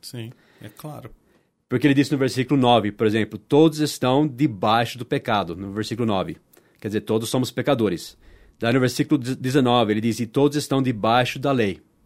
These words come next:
Speaker 2: Ou, ou a lei de Moisés, né, como o povo dos judeus, ou a lei de Deus que foi colocada no coração do homem, no caso dos
Speaker 1: Uhum.
Speaker 2: gentios, que está escrito no coração dos homens. Por que nós não podemos ser salvos pela lei?
Speaker 1: Porque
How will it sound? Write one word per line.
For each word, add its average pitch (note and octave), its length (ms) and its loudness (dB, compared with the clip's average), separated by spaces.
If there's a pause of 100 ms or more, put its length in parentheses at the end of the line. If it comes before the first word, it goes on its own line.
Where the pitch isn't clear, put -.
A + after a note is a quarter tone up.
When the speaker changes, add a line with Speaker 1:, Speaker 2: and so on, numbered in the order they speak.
(240)
Speaker 2:
Ou, A2+ 360 -2 (480)
ou A#2 200 0
a B2+ 60 4
lei A#2 200 2
de A2 100 -2
Moisés, A2 500 0
né, G#2+ 120 -4
como G#2+ 320 -8
o G2+ 40 -6
povo G#2+ 260 -2
dos G#2+ 140 -4
judeus, B2+ 360 0
ou D3 160 4
a E3+ 60 6
lei C#3+ 200 4
de D3 100 2
Deus C3 360 0 (560)
que - 100 -10
foi C3 180 -4
colocada C3 380 2
no B2+ 40 0
coração C3 380 0
do C#3 80 0
homem, A#2+ 240 2
no G#2 80 -4
caso A2 260 -2
dos A2+ 240 -4
Speaker 1:
Uhum. A2 160 -14 (160)
Speaker 2:
gentios, B2 640 2
que - 100 -14
está A2+ 160 -4
escrito B2+ 360 -6
no A#2+ 80 -4
coração B2 340 -2
dos B2 100 -2
homens. G2+ 360 -2 (640)
Por F3+ 140 2
que F#3 100 2
nós D#3+ 180 4
não D3+ 100 2
podemos B2+ 300 0
ser - 120 -2
salvos A2+ 300 0
pela A2 180 0
lei? F#2 280 -2 (1600)
Speaker 1:
Porque A#2+ 640 -8